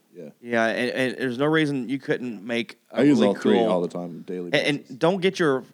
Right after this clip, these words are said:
Speaker 2: logo made until you have your name and, uh, a little bit of a mission, and, and 'cause you wanna give this information to the person who's gonna be making your logo for you, 'cause that kinda,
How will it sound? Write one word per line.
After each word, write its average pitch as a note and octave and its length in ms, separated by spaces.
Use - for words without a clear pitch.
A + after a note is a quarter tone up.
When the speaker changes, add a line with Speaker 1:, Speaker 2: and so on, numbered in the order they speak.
Speaker 2:
logo D#3+ 420
made B2 220
until C3 280
you C3+ 140
have B2 300
your A#2+ 200
name C3+ 500
and, A#2+ 300
uh, A2 160
a G#2 40
little C#3+ 200
bit C#3 140
of B2+ 100
a B2 60
mission, B2 460
and, F2 100
and A#2 460
'cause A2 180
you C3+ 60
wanna C#3 120
give C#3+ 120
this B2+ 220
information B2 480
to G#2 80
the G#2 60
person A#2+ 280
who's G#2 100
gonna A2 80
be G#2 100
making G#2 240
your G2 100
logo A2 240
for G2 220
you, G2+ 80
'cause F#2+ 160
that A2 160
kinda, A2+ 240